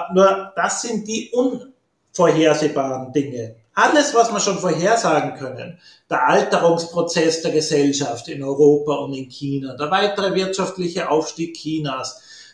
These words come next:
die Möglichkeit oder Gefahr, dass der Trump in zwei Jahren wiedergewählt wird. All das ist schon eingepreist, ist schon in den Preisen drin.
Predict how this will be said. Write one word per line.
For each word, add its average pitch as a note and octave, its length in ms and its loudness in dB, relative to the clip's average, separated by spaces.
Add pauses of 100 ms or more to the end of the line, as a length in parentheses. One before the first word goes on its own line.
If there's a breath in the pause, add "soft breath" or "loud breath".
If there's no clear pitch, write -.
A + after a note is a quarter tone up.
(120)
die F#3 340 0
Möglichkeit E3+ 960 2
oder E3 180 0
Gefahr, E3 520 -2
dass F#3 180 -4
der - 140 -6
Trump F3 400 -2
in F3 120 -6
zwei D#3 280 -2
Jahren E3 340 -2
wiedergewählt C3 720 -4
wird. A#2 160 -14 (120)
All C4 200 2
das C4+ 320 -2
ist G#3+ 200 -8
schon A3+ 300 -4
eingepreist, F#3 840 -4
ist F#3+ 160 -8
schon G3 160 -4
in F3 100 -6
den E3+ 140 -6
Preisen C#3 480 -2
drin. C#4 360 -4